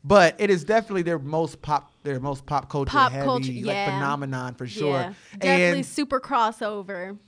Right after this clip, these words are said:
Speaker 1: And to be completely honest, I think that's, that has more to do with Terry Crews than it has to do with almost anything else.
Speaker 2: Terry Crews and A Thousand Miles.
Speaker 1: Yeah,
Speaker 2: Like,
Speaker 1: that Thousand Miles thing was really, really
Speaker 2: it
Speaker 1: it.
Speaker 2: sent it where it needed to go.
Speaker 1: Yeah,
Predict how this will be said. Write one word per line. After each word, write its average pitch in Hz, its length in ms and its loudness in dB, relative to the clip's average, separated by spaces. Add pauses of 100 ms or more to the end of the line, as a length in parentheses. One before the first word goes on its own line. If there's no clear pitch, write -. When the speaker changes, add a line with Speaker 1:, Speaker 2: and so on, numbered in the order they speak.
(200)
Speaker 1:
And 196 140 -4
to 214 80 0
be 208 160 0
completely 185 520 -10
honest, 165 560 -6
I 139 60 -6
think 196 460 -8
that's, 160 340 -4
that 156 160 -4
has 151 240 -4
more 147 420 2
to 170 100 0
do 143 160 -4
with 143 160 -4
Terry 131 260 -4
Crews 139 320 -6
than 120 120 -10
it 120 40 -8
has 120 160 -10
to 113 80 -16
do 117 100 -8
with 117 140 -8
almost 117 320 -10
anything 123 360 -10
else. 117 340 -12
Speaker 2:
Terry 254 280 -2
Crews 330 300 -4
and 311 100 -4
A 302 40 -6
Thousand 320 340 -2
Miles. 320 440 -6
Speaker 1:
Yeah, 147 280 2
Speaker 2:
Like, 262 320 2
Speaker 1:
that 202 180 0
Thousand 180 300 2
Miles 170 320 2
thing 135 260 -2
was 113 160 -4
really, 139 480 0
really 135 320 0
Speaker 2:
it 330 140 -2
Speaker 1:
it. 143 260 0
Speaker 2:
sent 415 260 0
it 269 140 -2
where 320 240 2
it 294 80 -2
needed 311 340 -4
to 240 80 -10
go. 302 200 -2
Speaker 1:
Yeah, 143 420 2